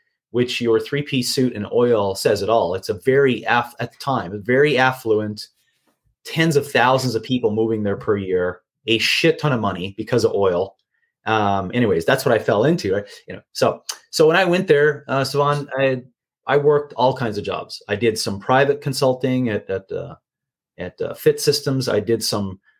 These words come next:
uh, under, under the table, uh, personal training at the, at the current point, which was the Talisman Center. I did, I did personal training, um,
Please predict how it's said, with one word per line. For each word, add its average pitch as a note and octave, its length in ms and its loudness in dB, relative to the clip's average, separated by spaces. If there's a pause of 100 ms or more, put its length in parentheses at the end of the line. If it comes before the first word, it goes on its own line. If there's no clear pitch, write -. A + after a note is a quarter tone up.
(180)
uh, F2+ 340 -8 (340)
under, A#2 600 4 (400)
under A#2+ 360 -2
the G2 480 -2
table, A#2+ 680 4
uh, F#2 500 -6
personal B2+ 340 0
training B2+ 400 2
at G2+ 120 -2
the, - 140 -12
at G#2 140 -4
the F#2 140 -8 (240)
current A2+ 380 -2
point, A2 260 -2
which F#2 140 -10
was F2 180 -12
the - 80 -16
Talisman A#2 480 2
Center. A2 480 0 (500)
I G2 140 0
did, F#2+ 320 2 (160)
I F#2 80 0
did F2 340 -2
personal G#2 400 0
training, G#2+ 600 2
um, F2 580 -8